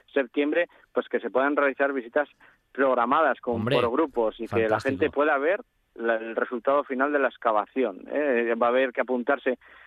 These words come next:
Speaker 1: previamente, por las razones que todos sabemos,
Speaker 2: Claro.
Speaker 1: y que a ver, y que a ver si
Speaker 2: <laughs>
Speaker 1: nos dejan un poco en paz ya esta, esta maldita pandemia, pero vamos, que la gente va a tener que apuntarse, pero va a poder visitar gratuitamente, como siempre,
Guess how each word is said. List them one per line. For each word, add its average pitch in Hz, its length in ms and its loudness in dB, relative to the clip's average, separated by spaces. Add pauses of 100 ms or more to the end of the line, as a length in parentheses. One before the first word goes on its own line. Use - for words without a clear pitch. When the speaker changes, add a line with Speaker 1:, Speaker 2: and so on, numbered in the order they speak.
(140)
Speaker 1:
previamente, 123 1000 0 (380)
por 113 160 0
las 113 100 2
razones 117 380 -2
que 123 100 0
todos 123 260 0
sabemos, 131 460 2
Speaker 2:
Claro. 104 360 0
Speaker 1:
y 123 80 -6
que 117 240 2
a 113 120 2
ver, 117 220 -2 (100)
y 117 100 0
que 123 120 0
a 113 60 4
ver 135 120 0 (100)
si 131 160 2
Speaker 2:
<laughs> 113 300 -10
Speaker 1:
nos 147 180 0
dejan 147 440 0
un 147 140 0
poco 143 260 2
en 139 120 -2
paz 147 240 0
ya 147 140 2
esta, 139 300 -2 (340)
esta 135 440 0
maldita 135 460 0
pandemia, 143 440 0
pero 135 140 2
vamos, 135 220 -2
que 117 180 0 (300)
la 107 120 -4
gente 120 160 0
va 127 60 4
a 120 40 0
tener 131 120 -2
que 131 60 2
apuntarse, 131 580 -4
pero 117 140 0
va 113 60 2
a 110 40 -2
poder 123 220 0
visitar 127 420 -2
gratuitamente, 113 840 -2
como 120 220 -4
siempre, 139 380 -2